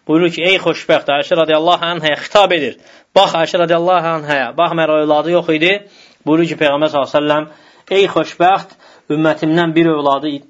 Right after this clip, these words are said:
ölən də, vəfat edən də, yəni ondan öncə, özündən öncə bir övladı vəfat edən də, bir övladını itirən də cənnətə daxil olar." <coughs> Və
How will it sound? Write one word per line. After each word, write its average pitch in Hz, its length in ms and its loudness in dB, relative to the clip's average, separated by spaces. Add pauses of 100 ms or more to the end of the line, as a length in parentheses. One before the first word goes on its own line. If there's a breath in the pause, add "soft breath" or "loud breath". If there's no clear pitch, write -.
(140)
ölən 143 340 0
də, 135 140 0
vəfat 151 360 2
edən 139 200 -2
də, 131 120 -4
yəni 143 100 -6
ondan 156 260 0
öncə, 143 300 0 (720)
özündən 147 420 0
öncə 143 200 -2
bir 160 120 0
övladı 143 540 -2 (320 loud breath)
vəfat 160 340 2
edən 156 260 0
də, 143 120 -2
bir 175 100 0
övladını 151 480 -2
itirən 143 340 -4
də 123 80 2 (500 loud breath)
cənnətə 143 480 -2
daxil 123 300 0
olar." 104 260 -4 (720 loud breath)
<coughs> 208 380 -2 (1900 loud breath)
Və 175 180 2